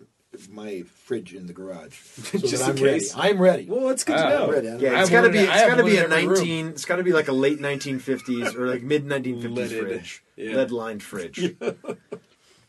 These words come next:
Speaker 2: All right,
Speaker 1: It's
Speaker 2: Len
Speaker 1: crazy.
Speaker 2: Fisher quoting some Oscar Wilde. Uh, "Always forgive your enemies," said Oscar Wilde. "Nothing annoys them so much.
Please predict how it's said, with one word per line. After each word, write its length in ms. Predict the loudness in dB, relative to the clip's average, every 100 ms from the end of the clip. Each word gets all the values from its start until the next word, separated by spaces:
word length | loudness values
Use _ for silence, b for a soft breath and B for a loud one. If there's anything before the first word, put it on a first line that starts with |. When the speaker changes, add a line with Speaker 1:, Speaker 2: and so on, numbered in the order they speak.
| b b b b b _
Speaker 2:
All 120 | -8 -4
right, 280 | -2 -2
Speaker 1:
It's 120 | -4 -4
Speaker 2:
Len 160 | 2
Speaker 1:
crazy. 260 | 4 4 2
Speaker 2:
Fisher 380 | 0 0 -2 -4
quoting 580 | -6 -4 -2 -2 -4 -8 -14
some 240 | -12 -12
Oscar 300 | -10 -10 -10
Wilde. 440 | -8 -6 -8 -10 -14 b b -20
Uh, 140 | -20 -6
"Always 320 | -2 -2 -2
forgive 340 | -4 2 2 2
your 120 | 0
enemies," 460 | 0 -2 -4 -6 -6
said 140 | -8
Oscar 320 | -6 -8 -8
Wilde. 420 | -6 -4 -4 -4
"Nothing 280 | -4 -2 -2
annoys 380 | -2 -4 -2 -4
them 160 | -4 -6
so 260 | -2 -2
much. 500 | -2 -6 -10 -14 -14